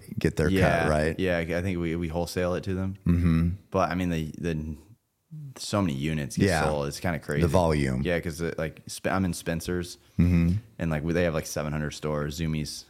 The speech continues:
Speaker 2: has seven hundred stores. I think Tilly's is, like, four or five hundred, and then I'm in Hooters too. We have a, we're in, like, a bunch of the Hooters locations. So
Speaker 1: Man.
Speaker 2: I mean, it, it all, it all adds up, and then my website too. Obviously, that's
Speaker 1: How'd
Speaker 2: where you
Speaker 1: that happen?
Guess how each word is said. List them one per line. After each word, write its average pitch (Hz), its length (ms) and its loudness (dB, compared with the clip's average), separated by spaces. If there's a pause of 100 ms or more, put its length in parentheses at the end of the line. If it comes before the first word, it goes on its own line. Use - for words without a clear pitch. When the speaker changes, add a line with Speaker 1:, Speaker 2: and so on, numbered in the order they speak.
Speaker 2:
has 78 120 -6
seven 76 260 -4
hundred 76 180 -4
stores. 73 640 -6
I - 80 -8
think 73 120 -6
Tilly's 76 300 -4
is, 69 80 -10
like, 67 140 -6
four 73 180 -4
or 71 60 -6
five 71 220 -4
hundred, 76 320 -4
and 73 120 -4
then 73 80 -2
I'm 71 100 -2
in 71 100 -4
Hooters 76 420 -4
too. 76 300 -4
We 76 100 -6
have 73 160 -6
a, 67 180 -6 (760)
we're - 100 -6
in, 78 80 -2
like, 73 180 -6
a 80 80 -4
bunch 76 200 -4
of 71 60 -4
the 69 60 -2
Hooters 78 320 -2
locations. 80 500 -4
So 71 300 -4 (380)
Speaker 1:
Man. 82 480 0
Speaker 2:
I 87 40 0
mean, 85 280 -2 (200)
it, 101 120 4
it - 40 2
all, 101 340 2
it 95 100 0
all 85 160 2
adds 73 220 -4
up, 82 180 -2
and 90 80 -2
then 82 80 -2
my 73 80 -2
website 73 400 -4
too. 71 240 -6
Obviously, 73 320 -6
that's 73 160 -2
Speaker 1:
How'd 98 220 4
Speaker 2:
where 104 100 4
you 95 60 2
Speaker 1:
that - 20 -2
happen? 80 540 -2